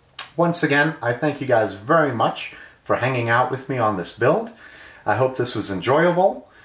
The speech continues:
Um, if you guys have questions or comments, as always, leave 'em in the video, in the video, leave 'em down below. And then please,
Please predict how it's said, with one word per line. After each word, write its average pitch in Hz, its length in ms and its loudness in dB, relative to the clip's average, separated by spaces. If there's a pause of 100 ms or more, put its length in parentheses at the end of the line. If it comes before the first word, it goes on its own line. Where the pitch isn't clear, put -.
(260)
Um, 104 280 2
if 92 160 -6
you 123 60 -4
guys 127 260 4
have 120 200 0
questions 135 460 -2
or 87 80 -6
comments, 151 520 0
as 95 120 -6
always, 110 320 2
leave 110 240 -2
'em 117 220 -4 (220)
in 123 400 -2 (1040)
the 95 80 -2
video, 139 400 2
in 92 180 -4
the 80 100 -4
video, 78 440 -6 (160)
leave 98 200 -2
'em 95 140 -4
down 95 240 0
below. 104 380 0 (440)
And 95 220 -4
then 95 420 -2 (760)
please, 135 580 -4